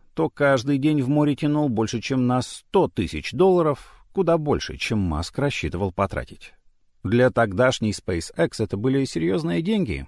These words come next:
поэтому я обсуждал ситуацию с Илоном напрямую, говорит Карлсон. В конце концов, всё уперлось в простой выбор. Либо платим, либо прощаемся с буксиром. Большинство буксиров предназначены для прибрежных вод,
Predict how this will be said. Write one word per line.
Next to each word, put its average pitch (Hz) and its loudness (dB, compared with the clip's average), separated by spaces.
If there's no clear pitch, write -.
поэтому 123 0
я 104 2
обсуждал 101 0
ситуацию 95 -2
с - -10
Илоном 87 0
напрямую, 117 0
говорит 85 -4
Карлсон. 85 -4
В - -20
конце 208 -2
концов, 156 0
всё 147 0
уперлось 127 2
в - -18
простой 104 0
выбор. 87 -4
Либо 131 4
платим, 185 4
либо 233 2
прощаемся 90 0
с 71 -6
буксиром. 78 -8
Большинство 143 0
буксиров 165 0
предназначены 131 2
для 110 4
прибрежных 135 2
вод, 131 2